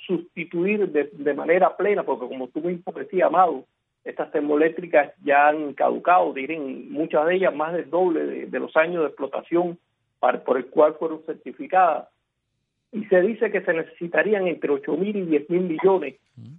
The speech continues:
Speaker 1: para poder, eh, empezar a, a, a hacer funcionar este sistema nacional energético, ya fuera con las formas tradicionales de generación de energía o con formas, eh, de renovables.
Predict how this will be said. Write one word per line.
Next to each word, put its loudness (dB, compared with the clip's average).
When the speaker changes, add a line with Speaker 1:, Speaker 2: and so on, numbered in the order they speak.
Speaker 1:
para 2
poder, 4
eh, 0
empezar 2
a, 0
a, 0
a -12
hacer 2
funcionar -2
este -8
sistema -2
nacional -2
energético, -2
ya 4
fuera 4
con -2
las -4
formas 2
tradicionales 0
de 2
generación 0
de 0
energía 2
o 0
con -4
formas, 0
eh, 0
de -6
renovables. 2